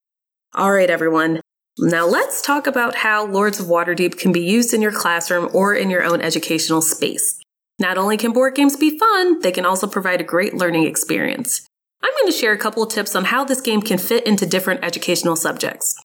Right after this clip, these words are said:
If I taught this in my public speaking class, I would have my kiddos write a victory speech that they would read to the class about them winning the game,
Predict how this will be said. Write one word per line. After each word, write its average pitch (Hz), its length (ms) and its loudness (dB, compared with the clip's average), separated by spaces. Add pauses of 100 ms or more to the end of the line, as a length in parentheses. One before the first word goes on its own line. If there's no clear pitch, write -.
(340)
If 196 160 -2
I 202 80 0
taught - 300 -2
this 214 180 0
in 214 60 2
my 208 120 0
public 202 300 -4
speaking 254 420 0
class, 320 400 0 (420)
I 370 180 2
would 381 120 0
have 262 140 0
my 233 140 -2
kiddos 214 380 -2
write 185 160 2
a 180 40 0
victory 196 440 -2
speech - 460 0
that 180 100 -2
they 196 100 -2
would 190 240 -2
read 285 220 2
to 294 100 0
the 262 80 0
class 196 400 0
about 180 240 -2
them 175 220 -2
winning 208 240 2
the 202 100 2
game, 170 440 0